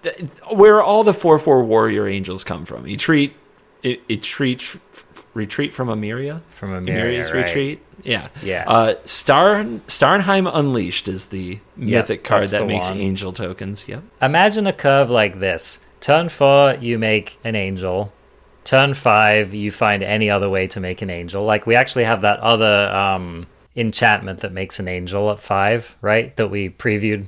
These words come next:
Speaker 2: a long time ago.
Speaker 1: Or cast Baneslayer Angel.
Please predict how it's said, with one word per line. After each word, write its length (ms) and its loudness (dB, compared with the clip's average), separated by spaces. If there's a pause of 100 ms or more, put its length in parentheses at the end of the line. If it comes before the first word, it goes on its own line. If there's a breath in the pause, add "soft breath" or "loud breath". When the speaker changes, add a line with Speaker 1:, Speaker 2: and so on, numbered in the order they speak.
(140)
Speaker 2:
a 160 -12
long 240 0
time 260 0
ago. 340 0
Speaker 1:
Or 160 -2
cast 520 -4
Baneslayer 680 -2
Angel. 420 -8